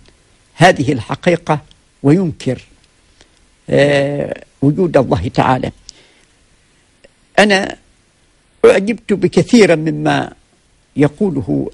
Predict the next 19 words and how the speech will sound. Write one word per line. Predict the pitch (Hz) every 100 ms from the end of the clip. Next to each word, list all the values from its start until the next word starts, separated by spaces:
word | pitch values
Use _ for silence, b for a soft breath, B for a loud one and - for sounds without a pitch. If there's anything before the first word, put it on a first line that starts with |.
| -
أهل | 156 135
الفكر | 104 180 - 127
والعقل | 120 113 - - - 123 _ _ _ _ _ b b b b - - 147 73 71 65 - - 55 - _ _ _ _ _ _ _ _ _ _ 147
والروية | 131 143 175 151 135 113 - _ _ _ _ _
والتدبر | - - 143 120 - - 151 139 -
في | - 139
آيات | 135 143 151 -
الله | 139 156 107 120
تعالى | 143 147 131
في | 135
الأنفس | - 151 - 131
وفي | 127 117 -
الآفاق، | - 127 - 151 - _ b b b b 143
ولكن | 175 170 - 151 165 208 - _ _ _ _ -
من | 156 -
أعجب | 185 147 151 147
ما | 151 -
أعجبت | 135 165 165 -
به | 139 117